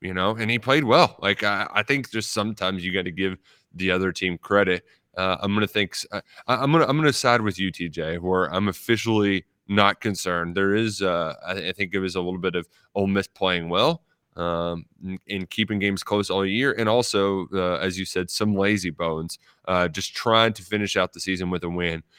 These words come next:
against kind of a, a, you know, a ho-hum four S E C win team, uh, after going through, uh, a gauntlet of a schedule.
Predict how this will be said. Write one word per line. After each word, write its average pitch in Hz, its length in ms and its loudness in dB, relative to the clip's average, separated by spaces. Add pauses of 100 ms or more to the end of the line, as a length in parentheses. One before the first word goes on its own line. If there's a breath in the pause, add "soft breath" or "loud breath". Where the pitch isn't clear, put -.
(160)
against 107 320 2
kind 208 160 2
of 196 100 0
a, 160 260 4
a, 110 100 -2
you 156 80 2
know, 101 140 4
a 107 160 -6
ho-hum 123 600 2 (220)
four 120 540 2
S 110 200 0
E 110 60 0
C 107 220 0
win 101 260 0
team, 87 440 -2 (300)
uh, 87 240 0
after 92 480 0
going 95 400 2
through, 87 600 0
uh, 80 320 -4
a 92 100 -2
gauntlet 85 440 2
of 78 80 -6
a 80 40 -10
schedule. - 420 -8